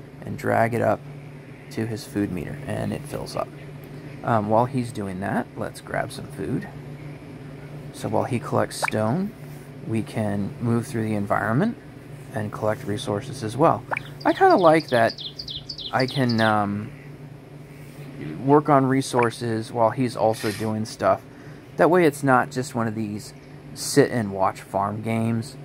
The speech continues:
where, you know, oh, he's busy, so you have to wait for him to be done.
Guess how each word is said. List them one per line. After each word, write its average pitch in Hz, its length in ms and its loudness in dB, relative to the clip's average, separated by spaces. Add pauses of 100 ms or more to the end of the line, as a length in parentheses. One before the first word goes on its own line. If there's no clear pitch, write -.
(400)
where, 101 460 2
you 120 80 -2
know, 95 220 -2
oh, 139 180 6
he's 147 280 2
busy, 117 580 2
so 107 680 4 (100)
you 117 100 -2
have 117 140 4
to 117 80 -8
wait 113 200 2
for 113 100 -6
him 110 80 -2
to 104 60 -4
be 101 100 -8
done. 104 340 2